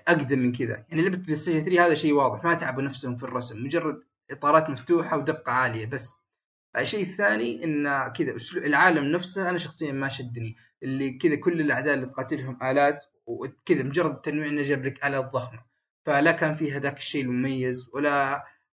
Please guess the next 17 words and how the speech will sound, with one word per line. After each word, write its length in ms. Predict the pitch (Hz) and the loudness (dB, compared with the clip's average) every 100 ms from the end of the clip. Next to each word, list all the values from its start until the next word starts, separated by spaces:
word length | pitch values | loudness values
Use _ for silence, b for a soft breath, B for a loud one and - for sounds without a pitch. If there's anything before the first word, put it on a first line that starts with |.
| - | -10
تحس 240 | 180 175 | -8 0
إن 160 | 170 143 | 2 2
تصميمها 520 | 139 - 160 143 131 | -2 2 4 4 4
رهيب، 360 | 131 131 147 135 | 4 4 2 4
لا 200 | 156 131 | 0 0
مجرد 380 | 135 180 147 - | 4 4 4 2
كذا 200 | 160 139 | 2 4
أنا 360 | 156 165 151 b b _ _ - | 4 2 -2 b b _ _ 2
كأنهم 340 | 208 208 165 | 4 4 2
بالنسبة 260 | 180 196 180 | 2 2 4
لي 140 | 170 | 4
أهداف 340 | 139 151 156 135 | 2 4 4 4
أبى 180 | 127 139 | -2 -2
أذبحكم، 540 | 131 202 202 - 220 143 | 0 2 0 0 -2 0
أذبحهم 600 | 147 151 156 214 208 180 | -2 0 2 2 2 2
وأمشي 400 | 156 139 - - | 2 0 -6 -8
خلاص. 440 | 143 120 - - | -4 -4 -6 -18